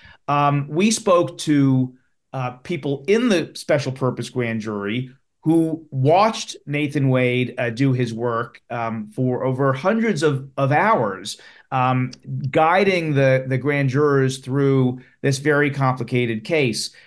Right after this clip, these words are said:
Uh, the, the, the dozens of witnesses, the thousands of, of documents, all of the kinds of things that, uh, that go on inside a grand jury. And by all accounts, uh, he did an excellent job. One of the people we interviewed, uh, in, in, in the grand jury was a lawyer, the only grand,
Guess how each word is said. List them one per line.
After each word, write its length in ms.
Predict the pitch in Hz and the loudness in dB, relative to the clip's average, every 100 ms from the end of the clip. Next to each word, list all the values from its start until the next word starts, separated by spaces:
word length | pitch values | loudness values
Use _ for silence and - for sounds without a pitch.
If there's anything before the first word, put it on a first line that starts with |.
| _ - | _ -6
Uh, 320 | 123 117 110 | -4 -2 -2
the, 340 | 127 123 113 - | -2 -2 -2 -4
the, 300 | 123 113 101 | -4 -4 -6
the 220 | 127 123 110 | -8 -8 -4
dozens 560 | 107 175 160 165 143 | 0 2 2 2 2
of 120 | 131 | 0
witnesses, 840 | 117 135 131 127 - 120 117 110 110 | 0 -2 -2 -6 -2 -2 -2 -4 -10
the 80 | |
thousands 680 | 113 - 151 170 175 151 143 | -10 -2 2 2 2 0 -2
of, 180 | 131 113 - - | -2 -4 -6 -6
of 140 | 117 | -2
documents, 840 | 135 123 127 131 117 107 110 - - - _ - | 0 0 0 -4 -4 -6 -8 -10 -14 -20 _ 2
all 300 | 190 226 208 | 4 4 2
of 60 | |
the 60 | 170 | 0
kinds 300 | 165 156 147 | -2 0 0
of 100 | 135 | 0
things 400 | 147 143 135 123 | 0 2 0 0
that, 360 | 127 123 - | -2 -2 -4
uh, 200 | 131 123 | 0 0
that 120 | 120 123 | 0 0
go 240 | 143 139 | 2 4
on 140 | 131 | 2
inside 360 | 127 127 131 123 | 2 0 0 0
a 40 | |
grand 280 | 117 123 120 | -2 -2 -2
jury. 260 | 139 - 151 | 0 0 2
And 160 | 156 | 0
by 140 | 147 175 | 2 2
all 220 | 180 240 | 2 2
accounts, 560 | 247 156 127 143 - - - - - - | -2 -2 0 0 -4 -12 -18 -20 -8 -2
uh, 160 | 139 | -2
he 320 | 123 156 170 | -2 -4 -2
did 440 | 143 143 147 156 - | 0 2 2 2 -2
an 100 | 135 | -2
excellent 500 | 127 131 147 156 139 | -2 -4 -4 -4 -2
job. 480 | 156 185 156 92 92 | 0 2 2 -2 -4
One 220 | 107 131 | -2 0
of 80 | 143 | 0
the 80 | 127 | 0
people 400 | 135 127 127 120 | 0 0 -2 -2
we 100 | 123 | -4
interviewed, 760 | 123 123 117 110 107 110 127 - | -4 -4 -4 -6 -6 -6 -8 -10
uh, 360 | 110 113 110 - | -8 -6 -6 -8
in, 140 | 123 | -10
in, 260 | 135 127 131 | -6 -8 -8
in 400 | 117 110 120 127 | -14 -12 -10 -8
the 80 | |
grand 240 | 123 120 117 | -6 -6 -6
jury 120 | 127 | -4
was 120 | 147 | -4
a 60 | 180 | -2
lawyer, 400 | 180 226 214 131 | 0 2 2 2
the 120 | 135 | 4
only 260 | 180 254 220 | 2 0 0
grand, 460 | 190 147 131 135 | -2 -2 -4 -6